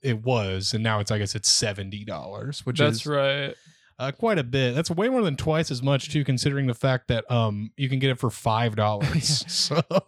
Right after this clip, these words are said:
Speaker 2: But so they call it, they do just, to be fair, they just call it a chocolate box gift set.
Speaker 1: Uh, yeah.
Speaker 2: So that's, um,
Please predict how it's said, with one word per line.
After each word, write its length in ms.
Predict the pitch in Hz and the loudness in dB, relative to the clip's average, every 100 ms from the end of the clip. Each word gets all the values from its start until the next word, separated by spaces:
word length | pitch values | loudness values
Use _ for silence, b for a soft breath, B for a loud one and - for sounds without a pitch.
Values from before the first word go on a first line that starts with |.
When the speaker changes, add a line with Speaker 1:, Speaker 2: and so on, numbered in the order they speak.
| 190 - _ _ - | -6 -8 _ _ 0
Speaker 2:
But 180 | 165 | 0
so 200 | 160 185 175 | 0 -2 0
they 160 | 180 | -2
call 300 | - 196 226 | 0 0 0
it, 40 | 165 | 0
they 140 | 175 | -2
do 200 | 151 226 | 0 -2
just, 360 | 208 214 170 - _ | 0 -4 -4 -10 _
to 120 | - | -6
be 160 | 208 247 | 0 0
fair, 360 | - 175 170 156 | 0 0 2 2
they 180 | 143 | 2
just 300 | 131 143 147 | 0 -2 -2
call 240 | - 156 147 | 0 2 2
it 80 | 120 | 0
a 80 | |
chocolate 760 | 135 - - 147 156 - 147 135 | -4 -6 2 2 2 -2 -4 -2
box 460 | 131 127 131 - 135 | 0 2 0 -6 -8
gift 380 | 131 135 - | -6 -6 -6
set. 400 | - - 160 - - _ _ _ _ _ _ - - | -10 -8 -10 -14 -20 _ _ _ _ _ _ -20 -4
Speaker 1:
Uh, 460 | 131 120 113 110 107 | 0 2 2 0 -2
yeah. 580 | 113 117 120 107 101 104 - | -6 0 2 2 0 -4 -6
Speaker 2:
So 220 | - 147 | -6 -2
that's, 500 | 143 156 156 - - | 0 -2 -4 -8 -6
um, 680 | 190 135 127 131 143 156 | 0 0 0 -2 -12 -14